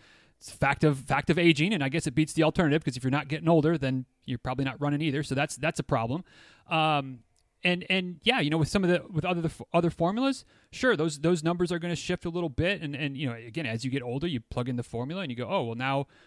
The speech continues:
my heart, my maximum heart rate is X, is, or, you know, it's, it's X minus five versus what it was before." And so that means that my percentages for my zones, that's gonna shift as well. So,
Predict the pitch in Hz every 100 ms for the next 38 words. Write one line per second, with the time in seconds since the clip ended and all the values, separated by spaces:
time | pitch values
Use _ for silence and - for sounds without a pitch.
0 | - 127 139 151 - 131 135 - 135 120
1 | 147 135 123 117 - 151 - - 135 127
2 | 151 127 123 123 120 117 - 127 - 143
3 | - 127 135 117 131 127 156 131 135 -
4 | 123 131 139 131 120 117 135 175 156 135
5 | 127 135 143 135 135 123 - 113 135 135
6 | 135 135 143 123 120 127 147 147 - -
7 | 135 117 147 127 120 143 180 139 151 143